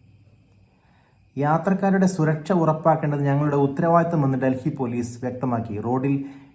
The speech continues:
ഇത്തരത്തിലുള്ള അഭ്യാസങ്ങൾ അനുവദിക്കില്ല. ശ്രദ്ധയിൽപ്പെട്ടാൽ കർശന നടപടി സ്വീകരിക്കുമെന്നും സമാന സംഭവങ്ങൾ കണ്ടാൽ ഉടൻ തന്നെ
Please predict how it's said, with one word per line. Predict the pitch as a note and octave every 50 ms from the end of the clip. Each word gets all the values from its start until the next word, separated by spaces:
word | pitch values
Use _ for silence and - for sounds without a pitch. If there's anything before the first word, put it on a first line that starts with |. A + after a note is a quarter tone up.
| _
ഇത്തരത്തിലുള്ള | - C3 C3+ - F3 F3+ - - F3 E3+ E3 D#3
അഭ്യാസങ്ങൾ | C#3 C3 C3 C3+ D3 D#3+ E3 D#3 D#3+ E3+ D#3 D3+ C#3 B2+
അനുവദിക്കില്ല. | B2+ B2 A#2 A2+ G#2+ - A2 G#2 G2+ F#2 F2+ - - - - - _ _ _ _ _ -
ശ്രദ്ധയിൽപ്പെട്ടാൽ | - D3 D#3 D#3 D3+ F#3+ F#3+ G3 - F3 E3 D3+ D#3+ D3+ C#3+ -
കർശന | C#3 C#3 D3+ - - F#3 F3+
നടപടി | E3 D3+ C#3+ C#3 D3 D#3 E3+
സ്വീകരിക്കുമെന്നും | F3 - E3 D3+ C#3 D3 C3+ C3 C#3 C3 C3 B2+ B2+ A#2+ A#2+ A#2 - - - - - - -
സമാന | C#3 C3+ C#3+ D#3 E3+ F#3
സംഭവങ്ങൾ | F#3 E3+ E3 D3+ D3 D3+ D3+ D3 D3 C#3+
കണ്ടാൽ | C#3 C#3+ C3+ C3+ C3 C3 C3
ഉടൻ | B2+ B2+ C3+ D3+ D#3+ D#3+ D#3 D#3
തന്നെ | C#3+ C#3 C#3 C3